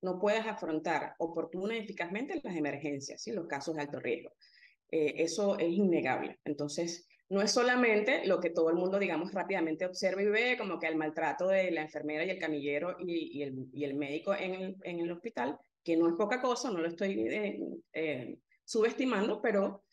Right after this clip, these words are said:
eh, es también esa realidad innegable de carencias, eh, en el hospital,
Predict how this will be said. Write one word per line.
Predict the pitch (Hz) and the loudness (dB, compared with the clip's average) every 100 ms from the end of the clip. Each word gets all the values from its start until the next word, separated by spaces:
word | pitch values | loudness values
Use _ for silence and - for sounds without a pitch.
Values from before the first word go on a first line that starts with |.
| _ - | _ -2
eh, | 175 165 156 | 2 4 2
es | 170 - | -4 0
también | 165 170 202 262 - | 4 4 4 0 -4
esa | 185 190 208 196 202 - - | -2 -2 -2 -2 -2 -4 0
realidad | 180 165 160 151 | 2 4 2 0
innegable | 175 165 151 165 233 330 349 - _ - | 0 0 2 0 0 -2 -4 -12 _ -6
de | 180 | -4
carencias, | 170 156 147 147 180 185 | -2 -2 -2 -4 -6 -6
eh, | 180 170 147 - - _ - | -2 -2 -4 -10 -18 _ -4
en | 165 156 | 0 2
el | 147 | 2
hospital, | 143 143 - | -2 -6 -8